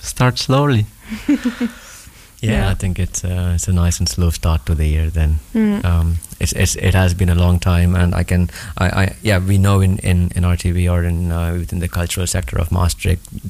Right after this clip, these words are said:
Speaker 2: it has been hit hard, and I'm guessing it's also hard for you in terms of funding. Um, yeah.
Speaker 3: Yeah, it's, it's been interesting. Um,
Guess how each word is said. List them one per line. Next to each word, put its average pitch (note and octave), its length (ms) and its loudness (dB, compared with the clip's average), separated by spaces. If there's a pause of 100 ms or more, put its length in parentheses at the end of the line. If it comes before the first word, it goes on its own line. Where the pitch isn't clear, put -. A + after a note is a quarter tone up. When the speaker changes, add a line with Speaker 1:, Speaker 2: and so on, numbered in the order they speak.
(340)
Speaker 2:
it F3+ 100 -6
has F2 160 2
been F2 160 2
hit F2+ 280 2 (280)
hard, A#2 540 0 (160)
and E2+ 560 4
I'm E2+ 180 4
guessing F2 480 0
it's E2+ 140 -2
also E2 260 0
hard E2+ 240 2
for - 80 -4
you E2 280 2
in E2+ 100 2
terms F2 260 0
of F#2 60 -2
funding. F2+ 500 2 (1300)
Um, F2 360 2 (120)
yeah. G#2 80 2 (400)
Speaker 3:
Yeah, A#3+ 480 2
it's, - 460 -6 (120)
it's A#3+ 260 -4
been C#4+ 180 0
interesting. A#3 720 -2
Um, G3+ 460 -4